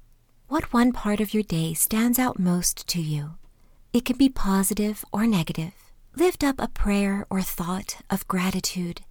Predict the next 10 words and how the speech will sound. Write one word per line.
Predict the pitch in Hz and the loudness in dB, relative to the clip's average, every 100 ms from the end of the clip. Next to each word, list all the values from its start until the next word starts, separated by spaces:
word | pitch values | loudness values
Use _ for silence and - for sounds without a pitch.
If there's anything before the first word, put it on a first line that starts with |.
| - - | -6 4
intercession, | 240 233 240 - 190 175 - 180 175 180 - _ | 4 4 2 4 4 2 0 0 -2 -8 -14 _
repentance, | 233 226 - 226 208 190 170 - - - _ - | 0 2 4 2 2 -2 -4 -2 -2 -2 _ 0
whatever | 254 254 262 220 | 4 6 6 4
the | |
case | 185 175 156 - | 2 -2 0 0
may | 170 170 | 0 0
be. | 175 160 151 - - _ - - - - _ - | -2 -2 -6 -12 -20 _ -20 -20 -20 -20 _ -4
Consider | 262 240 - 247 247 | 0 0 2 4 4
the | 247 247 | 4 2
idea | 226 202 190 180 175 170 | 0 -2 0 0 -2 -8